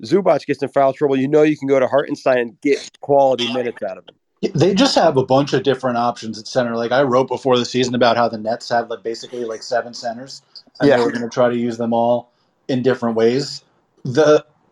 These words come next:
Speaker 2: the Clippers kinda have something like that too. You know, you can use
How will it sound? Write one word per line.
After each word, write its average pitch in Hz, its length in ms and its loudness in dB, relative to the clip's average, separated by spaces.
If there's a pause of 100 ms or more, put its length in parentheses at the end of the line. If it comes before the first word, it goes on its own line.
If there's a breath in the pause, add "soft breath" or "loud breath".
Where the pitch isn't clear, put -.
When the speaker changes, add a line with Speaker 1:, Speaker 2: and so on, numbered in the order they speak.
Speaker 2:
the 143 120 4
Clippers 233 400 2
kinda 147 260 2
have 135 220 2
something 131 300 -2
like 123 180 -2
that 123 220 0
too. 120 340 0
You 127 80 -6
know, 123 140 -2
you 127 140 -4
can 131 180 -10
use 135 480 2